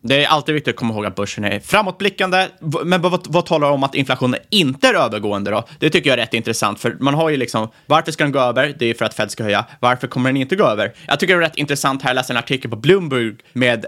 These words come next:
Head of Commodities, alltså han som är ansvarig för råvaror på Goldman Sachs. Och han säger att han har aldrig sett en råvarumarknad prisa in en sån här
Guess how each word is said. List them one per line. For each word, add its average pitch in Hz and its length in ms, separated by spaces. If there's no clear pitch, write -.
Head 139 300
of 123 140
Commodities, 131 580
alltså 110 340
han 110 200
som 107 100
är 110 40
ansvarig 110 280
för 117 120
råvaror 131 640
på - 180
Goldman 120 500
Sachs. - 540
Och - 140
han 190 80
säger 175 180
att 156 100
han 170 80
har - 120
aldrig 190 360
sett 160 220
en 143 100
råvarumarknad 139 880
prisa 147 340
in 156 240
en 135 140
sån 135 160
här 127 400